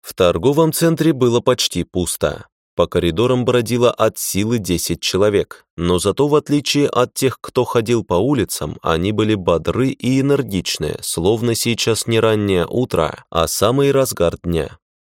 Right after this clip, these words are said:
Тем не менее, дрыдастой головы Марка я не видел и здесь. А учитывая, что галереи торгового центра были прямые, как стрела, и спрятаться в них можно было бы только зайдя в какой-то магазин,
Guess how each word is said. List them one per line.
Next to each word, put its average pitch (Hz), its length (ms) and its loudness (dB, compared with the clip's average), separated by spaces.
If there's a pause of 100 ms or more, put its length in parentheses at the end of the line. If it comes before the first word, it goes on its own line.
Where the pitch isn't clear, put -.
(360)
Тем 85 280 2
не 82 120 2
менее, 85 540 0
дрыдастой 139 580 0
головы 151 400 2
Марка 139 340 0
я 135 220 2
не 131 160 0
видел 95 300 0
и 104 180 -4
здесь. 85 480 -4 (260)
А 80 180 2
учитывая, 104 640 0
что 95 220 -2
галереи 98 560 0
торгового 92 580 2
центра 87 460 0
были 82 260 0
прямые, 82 560 -2
как - 220 -4
стрела, 80 600 -2 (120)
и 92 160 -2
спрятаться 123 600 -2
в 117 100 -4
них 131 280 -2
можно 120 520 0
было 120 320 2
бы 107 180 0
только 113 400 0
зайдя 107 400 2
в - 80 -10
какой-то 98 440 0
магазин, 87 720 -2